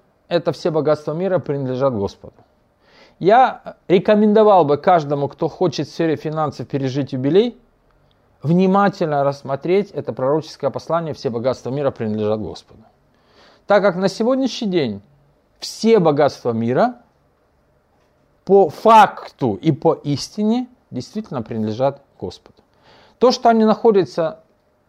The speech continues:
в большинстве случаев у нечестивых, поверьте, про-, причина только в рожденных свыше.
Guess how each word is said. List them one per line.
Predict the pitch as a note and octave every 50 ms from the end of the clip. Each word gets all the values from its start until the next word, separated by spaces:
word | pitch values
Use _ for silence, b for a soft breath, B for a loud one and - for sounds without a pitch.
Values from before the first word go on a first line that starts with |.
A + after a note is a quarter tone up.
| _ _ _
в | - G#2+ A#2
большинстве | A#2+ A#2+ F3+ F#3+ G3 - - - - G#3 - - - - G3 F#3+ D#3+
случаев | - - - C#3+ C#3 B2+ - - A#2 G#2+ G2 F2+ - _ _ -
у | D#3+
нечестивых, | D#3+ D#3 E3 - - - D#3+ - - - C4+ C#4+ A#3+ D3+ G2 - _ b b b b b b b b b b b b b b b _ _ -
поверьте, | D3+ E3+ F#3+ F#3+ D#3+ - D3 C#3
про-, | - - D#3+ E3 E3
причина | C#3+ - _ - C4+ F3 E3 - - - C#4 C#4 A3+ D#3+
только | C3 - - F3 E3+ D3+ - D3+ C3+ B2+
в |
рожденных | C#3+ C#3 B2 A#2 C#3 D3 F3 F3+ F3+ F3+ F3 E3+ - _
свыше. | - - - A#2 G2+ F2 - - -